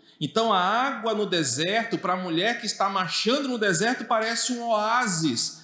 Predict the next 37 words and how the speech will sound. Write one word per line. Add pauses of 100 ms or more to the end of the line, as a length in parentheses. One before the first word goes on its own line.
(120)
para
refrescar
a
alma,
o
corpo, (500)
dura-,
é,
diante
dessa
dificuldade
da
peregrinação. (160)
E
muitos
aqui
se
enganam. (600)
Estão
pensando
que
Satanás
estava
fazendo
um
favor,
coitado,
tá
no
deserto,
vou
mandar
para
eles
aqui
um
rio.